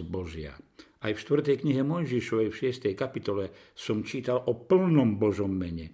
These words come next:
Keď kňazi vyslovovali požehnanie Hospodinovo, tak hovorili, a čítal som to v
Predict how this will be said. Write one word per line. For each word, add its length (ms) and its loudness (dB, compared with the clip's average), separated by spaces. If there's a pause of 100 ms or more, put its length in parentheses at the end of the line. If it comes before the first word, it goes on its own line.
(320)
Keď 160 -6
kňazi 560 -2 (360)
vyslovovali 760 0 (480)
požehnanie 1040 4
Hospodinovo, 1160 -4 (280)
tak 240 -8
hovorili, 640 4 (560)
a 80 -6
čítal 480 -6
som 400 -2 (320)
to 160 -6
v 80 -16